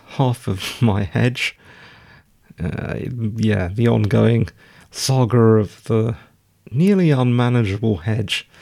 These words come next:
that I have going round in my garden. It's a hedge, not a triffid. That's what I keep telling myself anyway. I'll be probably doing more of that later in the week.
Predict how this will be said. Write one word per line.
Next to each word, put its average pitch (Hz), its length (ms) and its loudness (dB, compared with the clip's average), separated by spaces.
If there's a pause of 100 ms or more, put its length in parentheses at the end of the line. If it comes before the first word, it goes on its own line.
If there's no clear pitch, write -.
(220)
that 104 100 -4
I 104 80 2
have 104 300 0
going 110 280 2
round 117 280 0
in 104 100 -4
my 113 180 0
garden. 120 520 0 (1900)
It's 139 240 0
a 110 60 4
hedge, 98 480 0
not 117 180 4
a 113 60 4
triffid. - 540 -2 (840)
That's - 420 -4
what 117 80 4
I 110 60 4
keep - 260 -4
telling 104 300 0
myself 104 440 -6
anyway. 110 420 0 (1900)
I'll 120 200 -2
be 117 220 2
probably 113 600 2
doing 110 360 2
more 117 280 2
of - 100 -4
that 110 220 0
later 110 340 2
in 107 80 2
the 113 80 0
week. - 520 -2